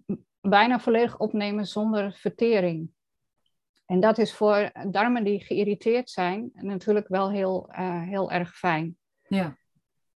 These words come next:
Speaker 2: En dan gaat het specifiek over de eidooier en niet over eiwit, hè? Want daar kunnen mensen juist weer allergisch op reageren, begreep ik.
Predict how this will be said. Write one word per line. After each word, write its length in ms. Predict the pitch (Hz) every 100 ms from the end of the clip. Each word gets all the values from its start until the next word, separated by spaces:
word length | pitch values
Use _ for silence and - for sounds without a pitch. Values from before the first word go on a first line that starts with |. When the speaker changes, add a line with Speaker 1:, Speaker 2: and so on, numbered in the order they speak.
| _ _ -
Speaker 2:
En 80 |
dan 80 | 185
gaat 120 | -
het 100 | 190
specifiek 520 | - 196 185 180 214 196
over 220 | 190 170
de 80 | 185
eidooier 800 | 180 170 151 190 214 233 269 226
en 80 |
niet 180 | 208 208
over 360 | 202 196 202 -
eiwit, 480 | 202 214 196 170 151
hè? 200 | 190 311
Want 180 | - - _
daar 180 | 175 190
kunnen 240 | 208 196
mensen 280 | 202 196 208
juist 140 | 190 190
weer 300 | 196 180 196
allergisch 300 | 190 190 196
op 80 | 190
reageren, 580 | 190 196 208 185 151
begreep 360 | 131 139 143 147
ik. 140 | 233